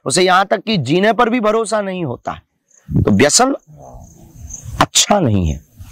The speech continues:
लेकिन अगर वो व्यसन भक्ति का है तो बहुत अच्छा है। वो व्यसन अगर राष्ट्रभक्ति का है तो वो और अच्छा है। वो व्यसन अगर भारत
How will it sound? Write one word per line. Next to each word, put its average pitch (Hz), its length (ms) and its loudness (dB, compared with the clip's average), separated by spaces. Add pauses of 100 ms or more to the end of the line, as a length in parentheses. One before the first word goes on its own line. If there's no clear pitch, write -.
(160)
लेकिन 196 440 2
अगर 202 160 2
वो 185 140 -4
व्यसन 160 340 0
भक्ति 127 400 0
का 131 140 2
है 87 160 -6 (260)
तो 131 60 2
बहुत 87 300 0
अच्छा - 280 -4
है। 78 140 -12 (320)
वो 160 220 6
व्यसन 190 340 4
अगर 202 200 2
राष्ट्रभक्ति 151 800 2
का 110 140 2
है 95 140 -6 (220)
तो 170 80 2
वो 170 120 6 (100)
और 156 180 6
अच्छा - 300 -2
है। 92 180 -4 (280)
वो 160 140 4
व्यसन 175 280 6
अगर 190 200 2
भारत 147 300 2